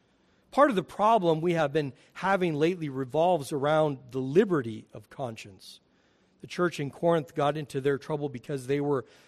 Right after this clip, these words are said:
not honoring their brothers and sisters in Christ by allowing them to have the liberty of conscience.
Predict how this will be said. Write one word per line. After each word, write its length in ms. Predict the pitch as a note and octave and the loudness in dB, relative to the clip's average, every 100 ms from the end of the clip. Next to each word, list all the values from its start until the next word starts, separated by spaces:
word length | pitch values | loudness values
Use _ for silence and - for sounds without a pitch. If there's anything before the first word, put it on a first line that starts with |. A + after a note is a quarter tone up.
| _ | _
not 280 | C#3+ F3 G#3+ | 0 0 0
honoring 500 | D3+ E3 G3 F3+ C#3 | -2 2 2 2 0
their 100 | C3 | -2
brothers 480 | B2 C#3+ F3 E3+ B2+ | -2 0 0 -2 -4
and 120 | C#3+ | -8
sisters 520 | - F3+ - D#3 C3+ | -6 -8 -6 -6 -6
in 80 | B2+ | -6
Christ 360 | B2 E3+ F#3+ - | -4 0 0 -2
by 140 | C3+ | -4
allowing 560 | B2+ C3+ E3 G3 F3+ C#3 | -2 0 2 2 2 0
them 460 | F3 G#3 E3+ F#3+ F#3 - _ | 2 4 2 -2 -6 -16 _
to 120 | F#3 | -8
have 420 | C3+ F3+ G3 G3+ C#3 - | -4 0 2 2 -2 -12
the 120 | - D#3 | -2 0
liberty 640 | D3+ G#3+ G3 D#3+ C#3 F3+ - | 6 6 8 4 2 -4 -4
of 420 | D#3+ D#3+ D3+ - | -2 -2 -4 -14
conscience. 760 | - F3 G3+ G3 A2+ G#2 - | -10 -4 -4 -6 -14 -18 -20